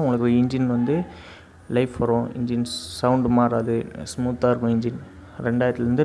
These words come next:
ரெண்டாயிரத்தி நானூறு கிலோமீட்டருக்குள்ள ஆயில் மாத்துற மாதிரி பார்த்துக்கோங்க. நான் வந்து அடுத்த வீடியோல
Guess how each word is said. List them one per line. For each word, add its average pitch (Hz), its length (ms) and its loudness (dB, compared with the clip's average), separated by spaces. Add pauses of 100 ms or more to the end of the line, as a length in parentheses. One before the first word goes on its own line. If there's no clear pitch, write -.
ரெண்டாயிரத்தி 120 400 0
நானூறு 117 320 0
கிலோமீட்டருக்குள்ள 120 560 -4 (680)
ஆயில் 117 220 -2
மாத்துற 113 260 -4
மாதிரி 113 180 -4
பார்த்துக்கோங்க. 110 420 -6 (1400)
நான் 117 180 -2
வந்து 135 200 -2 (440)
அடுத்த 156 320 -2
வீடியோல 143 260 2